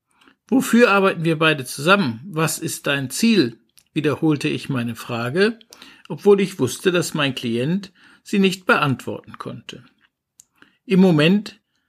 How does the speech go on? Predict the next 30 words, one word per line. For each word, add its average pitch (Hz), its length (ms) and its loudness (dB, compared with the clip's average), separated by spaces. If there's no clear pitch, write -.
gab 170 240 4
es 175 140 -4
auch 156 160 -6
gar 147 180 6
nichts 143 300 -6
zu - 120 -6
ändern. 165 480 2
Es - 160 -10
ging 180 240 0
erst 135 280 -4
einmal 170 340 2
darum, 175 540 -2
zu - 200 -2
verstehen. 113 680 -2
Die - 100 -14
anderen 180 800 0
konnte 233 340 2
er 147 100 2
nicht 143 240 -4
ändern, 143 460 -4
das 151 200 -4
war 151 140 2
ihm 185 160 -2
klar. 113 480 -2
Sich - 320 -6
selbst - 640 -2
wollte 220 320 4
er 156 120 0
nicht 143 260 -4
ändern. 113 580 -8